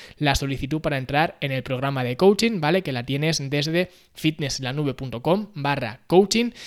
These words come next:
Y nosotros lo dejamos aquí. Esto ha sido todo por hoy, todo por esta semana. Por cierto, no sé si seguiré haciendo este experimento de,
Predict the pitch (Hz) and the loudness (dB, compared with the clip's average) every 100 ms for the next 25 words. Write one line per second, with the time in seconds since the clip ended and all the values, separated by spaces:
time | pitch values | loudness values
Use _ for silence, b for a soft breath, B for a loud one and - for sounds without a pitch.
0 | B B 156 147 175 226 208 165 139 - | B B -2 0 0 0 2 0 0 0
1 | 165 151 127 135 190 233 202 160 139 143 | -2 -2 -4 0 2 2 0 -4 -2 -2
2 | - 143 131 - 160 143 131 151 190 185 | -2 -2 -2 2 2 2 2 4 4 4
3 | 160 135 135 156 - 120 127 143 202 202 | 0 0 -4 -4 -4 -4 -2 0 0 0
4 | 131 - 156 170 208 - - - - _ | -2 0 0 2 0 -2 -20 -20 -20 _
5 | - - 165 190 - 196 214 B B B | -20 -2 2 2 4 0 0 B B B
6 | - - 143 151 143 143 151 175 B B | -4 0 2 2 2 4 2 2 B B
7 | 143 131 143 151 156 160 143 - 143 147 | 0 2 0 2 4 4 2 0 2 2
8 | 131 143 - 147 143 143 156 151 135 127 | 2 -2 -4 -4 -2 0 0 0 -2 0
9 | 139 131 | 0 0